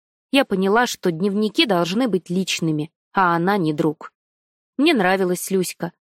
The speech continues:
Она тепло улыбалась при встрече и провожала меня таким взглядом, каким смотрит на нее мама, ее мама. Моя никогда не смотрит на меня так, заинтересованной нежностью. Моя мама смотрит на меня, если вообще смотрит,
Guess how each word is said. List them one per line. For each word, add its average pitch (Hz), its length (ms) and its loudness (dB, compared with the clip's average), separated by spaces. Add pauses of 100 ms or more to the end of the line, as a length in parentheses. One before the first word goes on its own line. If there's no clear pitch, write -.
(540)
Она 302 240 2
тепло 294 300 0
улыбалась 285 520 2
при 202 160 -2
встрече 208 460 0
и - 20 -8
провожала 254 500 2
меня 208 280 2
таким 240 260 0
взглядом, 254 480 2
каким 220 260 0
смотрит 302 440 0
на 233 60 0
нее 247 280 2
мама, 190 400 2 (240)
ее 285 360 4
мама. 180 380 0 (320)
Моя 208 280 4
никогда 180 460 0
не 175 120 0
смотрит 180 440 -2
на 180 60 0
меня 180 280 0
так, - 280 -2 (240)
заинтересованной 196 880 0
нежностью. 180 600 -2 (300)
Моя 226 200 2
мама 233 240 2
смотрит 233 460 -2
на 196 60 0
меня, 214 240 0
если 208 300 0
вообще 202 360 -2
смотрит, 254 500 -2